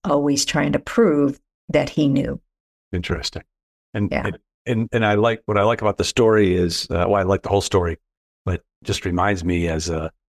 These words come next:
Speaker 2: as an engineer in the medical field, I used to go out, I was the, the guys, I don't know if you know what an X-ray tube is, but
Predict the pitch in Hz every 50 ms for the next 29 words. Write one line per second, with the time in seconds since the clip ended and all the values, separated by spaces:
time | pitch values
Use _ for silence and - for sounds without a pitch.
0 | _ _ _ _ 92 90 95 98 101 101 98 110 120 123 113 101 95 110 139 185
1 | - - 104 - - 90 87 87 87 87 90 92 - - 95 85 87 87 87 85
2 | 87 92 90 90 90 90 90 98 87 85 - - _ _ _ _ - - 92 82
3 | 85 85 82 80 - - - - - 90 85 85 - - 95 87 87 85 82 80
4 | 90 113 147 - - 104 95 - - 92 87 82 85 80 82 90 92 - 85 85
5 | -